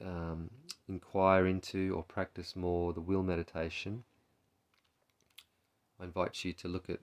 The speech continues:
episode one and episode two. Episode one is a workshop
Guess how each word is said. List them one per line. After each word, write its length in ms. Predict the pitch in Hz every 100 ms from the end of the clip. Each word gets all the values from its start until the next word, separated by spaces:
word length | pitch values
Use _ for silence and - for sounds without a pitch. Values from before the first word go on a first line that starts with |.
| 90
episode 460 | - - 90 87
one 460 | 87 85 87 92 98 _ _ _ _ _ _ _ _ _ _
and 80 | 90
episode 400 | 90 - 82 78
two. 400 | - - 87 87
Episode 340 | 98 92 - 90
one 160 | 87
is 120 | 87 87
a 40 |
workshop 520 | 87 90 - - -